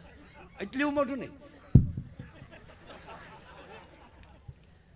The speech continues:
અને મારી માવું કેટલીને બહારને અંદર તો ધોવે, પણ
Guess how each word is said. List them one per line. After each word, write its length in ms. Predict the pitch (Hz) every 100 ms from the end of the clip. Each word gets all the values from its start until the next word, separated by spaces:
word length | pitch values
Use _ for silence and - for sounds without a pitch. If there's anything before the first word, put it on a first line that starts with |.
| - - - - - -
અને 140 | 143 131
મારી 200 | 160 170
માવું 580 | 147 170 185 156 - - - - -
કેટલીને 400 | 160 175 185 185 165 151 160 143
બહારને 380 | 151 175 180 180
અંદર 220 | 180 185
તો 160 | 180
ધોવે, 260 | 147 185 180
પણ 240 | 170 147